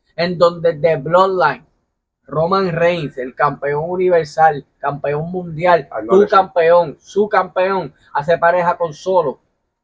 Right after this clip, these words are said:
Speaker 2: No, no, con el, con el primo.
Speaker 1: Solo.
Speaker 2: No, Solo no, con el primo.
Speaker 1: Así se llama el primo.
Speaker 2: ¡Ah, caray!
Speaker 1: Solo.
Speaker 2: Sikoa.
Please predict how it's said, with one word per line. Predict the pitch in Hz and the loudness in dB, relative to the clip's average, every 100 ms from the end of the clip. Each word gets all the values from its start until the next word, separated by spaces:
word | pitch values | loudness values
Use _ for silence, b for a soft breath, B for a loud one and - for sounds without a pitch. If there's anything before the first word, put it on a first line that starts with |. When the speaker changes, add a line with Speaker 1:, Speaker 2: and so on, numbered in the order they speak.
| _ _ _ _ | _ _ _ _
Speaker 2:
No, | 113 123 | -8 -6
no, | 127 151 147 _ _ | -6 -6 -10 _ _
con | 110 107 | -12 -12
el, | 101 101 | -12 -12
con | 107 | -12
el | 98 | -12
primo. | 117 131 - _ _ _ _ | -10 -10 -10 _ _ _ _
Speaker 1:
Solo. | _ _ 117 170 175 - _ _ _ | _ _ -2 0 -2 -6 _ _ _
Speaker 2:
No, | 101 113 | -12 -10
Solo | 104 107 117 | -8 -6 -6
no, | 120 | -6
con | 123 113 | -8 -8
el | - | -8
primo. | 117 131 104 _ | -6 -8 -8 _
Speaker 1:
Así | - 135 | -12 -6
se | 147 | -2
llama | 156 165 | 0 -2
el | - | -8
primo. | 151 180 175 - | -12 -12 -14 -6
Speaker 2:
¡Ah, | 156 - 208 | 2 2 4
caray! | 269 226 196 220 | 4 6 6 4
Speaker 1:
Solo. | 151 185 170 180 - - - | 2 2 2 0 -4 -10 0
Speaker 2:
Sikoa. | 170 151 175 233 214 170 147 | 0 2 4 6 8 4 0